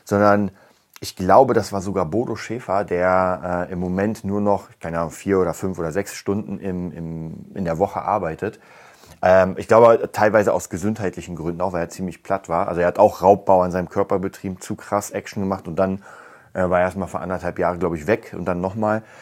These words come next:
Und da muss man halt extrem aufpassen. Das bringt uns natürlich gar nichts, wenn wir jetzt durchballern und am Ende haben wir ein Business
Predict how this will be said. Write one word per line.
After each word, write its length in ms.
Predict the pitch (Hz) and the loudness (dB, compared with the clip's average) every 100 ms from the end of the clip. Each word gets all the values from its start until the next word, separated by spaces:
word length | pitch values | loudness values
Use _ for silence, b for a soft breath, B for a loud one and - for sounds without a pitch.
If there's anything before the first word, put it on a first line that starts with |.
| B | B
Und 100 | 98 | 2
da 80 | 139 | 2
muss 140 | 180 | 2
man 140 | 175 147 | 0 0
halt 240 | 143 107 - | 0 -4 -8
extrem 420 | 117 - - 120 | -8 -8 -2 -2
aufpassen. 420 | - 127 - 87 | 0 -4 -4 -6
Das 160 | 92 87 | -6 -6
bringt 240 | 98 110 | -6 -6
uns 120 | 113 101 | -6 -8
natürlich 420 | 107 104 90 82 | -8 -8 -10 -4
gar 240 | 92 107 | -2 -2
nichts, 440 | 110 92 131 - - | -4 -6 -10 -18 -8
wenn 200 | 92 95 | -6 -4
wir 80 | 92 | -6
jetzt 160 | 80 80 | -8 -6
durchballern 800 | 107 131 85 95 82 85 107 160 b b b b b b b _ - | -6 -6 -4 -2 -2 -2 -4 -8 b b b b b b b _ 0
und 140 | 107 | 4
am 120 | 101 | 4
Ende 460 | 101 117 123 117 110 B - | 2 0 4 4 2 B -4
haben 300 | 113 165 139 | 0 2 2
wir 80 | |
ein 100 | 92 | 2
Business 560 | 82 85 92 120 180 - | 2 -2 0 -2 -4 -14